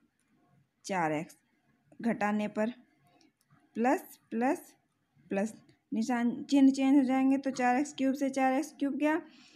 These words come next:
माइनस का दस एक्स स्क्वायर प्लस का बारह, तो यहाँ पर बचा दो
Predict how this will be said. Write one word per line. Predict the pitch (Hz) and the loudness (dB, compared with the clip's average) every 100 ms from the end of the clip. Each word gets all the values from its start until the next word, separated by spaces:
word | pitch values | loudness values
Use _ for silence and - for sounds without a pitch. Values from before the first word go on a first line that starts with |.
| - _ | -20 _
माइनस | 240 277 277 285 | 2 4 4 2
का | 277 214 | 2 0
दस | 196 226 | 0 -2
एक्स | 247 269 | -4 -6
स्क्वायर | - 262 269 | -2 0 2
प्लस | 269 269 | 0 -2
का | 269 233 | 0 0
बारह, | 196 196 202 240 | 2 2 0 -2
तो | 220 | -4
यहाँ | 240 233 | -4 -4
पर | 247 226 | -4 -6
बचा | 240 285 320 | -2 0 0
दो | 285 226 240 294 - | 0 2 4 2 0